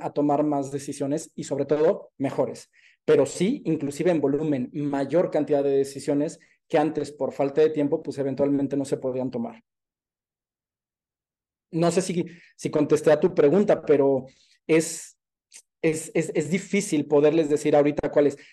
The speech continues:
Les voy a poner aquí un set de, de, de algunas herramientas que ustedes puedan buscar,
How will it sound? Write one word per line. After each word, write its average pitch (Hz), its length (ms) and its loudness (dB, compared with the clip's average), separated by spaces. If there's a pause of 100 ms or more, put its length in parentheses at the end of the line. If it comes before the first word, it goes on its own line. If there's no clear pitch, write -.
Les 156 120 4
voy 175 100 6
a 226 100 4
poner 190 220 6
aquí 190 180 4
un 185 120 4
set - 400 -2
de, 131 920 0 (320)
de, 131 840 -2 (1600)
de 151 120 2
algunas 170 420 4
herramientas 151 920 0
que 147 80 0
ustedes 156 400 4
puedan 156 320 2
buscar, 131 560 -2